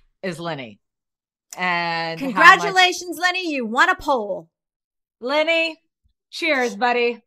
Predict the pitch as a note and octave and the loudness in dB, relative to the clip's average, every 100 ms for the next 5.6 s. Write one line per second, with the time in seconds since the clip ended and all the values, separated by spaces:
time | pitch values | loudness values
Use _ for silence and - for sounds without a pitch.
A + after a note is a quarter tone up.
0 | - - D#4+ D#4 F4 E4+ E4 E4 F4 F#4+ | -16 -8 -6 -4 -4 -6 -4 -4 -4 -6
1 | D#4 D#4+ C#4 B3 G#3+ G#3 C4 C#4+ D4 C#4 | -8 -6 -4 -6 -6 -8 -6 -6 -8 -8
2 | C#4 B3+ A#3+ C4+ C#4+ C#4+ D4 D4+ E4 _ | -8 -6 -8 -8 -12 -12 -12 -14 -16 _
3 | _ - G3 G3 - _ _ _ A#3+ C4+ | _ -12 -6 -6 -8 _ _ _ -2 2
4 | C#4+ C#4 C4 B3 A3 F3 C3+ - D#3 D3+ | 2 2 -4 -2 -4 -6 -16 -10 -10 -8
5 | D3+ D#3 C#4 C#4 C#4 | -10 -10 -12 -12 -14